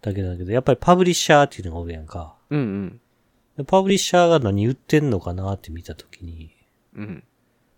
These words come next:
Speaker 1: 一つね、キングダムカムデリバランスというゲームが、
Speaker 2: うん。聞いたことないです、僕は。
Speaker 1: 見つかって。あー、ないかもしれないけど、
Speaker 2: うん。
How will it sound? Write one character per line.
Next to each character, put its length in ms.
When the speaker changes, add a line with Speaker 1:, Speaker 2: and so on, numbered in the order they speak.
Speaker 1:
一 200
つ 160
ね、 260
キ 180
ン 120
グ 100
ダ 120
ム 100
カ 180
ム 280
デ 160
リ 120
バ 120
ラ 120
ン 60
ス 120
と 100
い 200
う 20
ゲ 180
ー 80
ム 100
が、 220
Speaker 2:
う 80
ん。 280
聞 160
い 20
た 80
こ 80
と 100
な 60
い 40
で 40
す、 60
僕 160
は。 60
Speaker 1:
見 60
つ 80
か 120
っ 60
て。 260
あ 360
ー、 40
な 140
い 280
か 200
も 100
し 140
れ 100
な 120
い 60
け 120
ど、 180
Speaker 2:
う 20
ん。 40